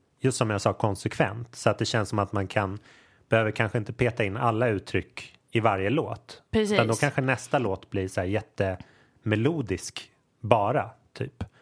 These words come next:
Speaker 1: Har ni skrivit mycket framöver, liksom?
Speaker 2: Det har vi. Ehm, det har vi verkligen gjort. Och det är väldigt annorlunda ifrån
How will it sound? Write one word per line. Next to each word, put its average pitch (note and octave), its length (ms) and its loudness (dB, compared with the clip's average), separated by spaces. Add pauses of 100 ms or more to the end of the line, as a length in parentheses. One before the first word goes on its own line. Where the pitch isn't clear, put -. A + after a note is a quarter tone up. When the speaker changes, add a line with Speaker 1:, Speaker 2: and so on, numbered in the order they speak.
(360)
Speaker 1:
Har - 160 2
ni B2+ 100 0
skrivit - 280 -2
mycket D3 440 0
framöver, A2+ 540 0
liksom? A2 440 -8 (500)
Speaker 2:
Det D#4+ 140 2
har D4+ 300 2
vi. G3+ 300 -2 (240)
Ehm, G3 840 2 (880)
det B3 120 6
har C#4 180 4
vi A#3 120 4
verkligen F#3+ 520 2
gjort. - 400 0
Och - 380 0
det G#3+ 100 2
är G#3 140 4
väldigt A3 520 0
annorlunda G#3+ 800 2
ifrån F3 600 0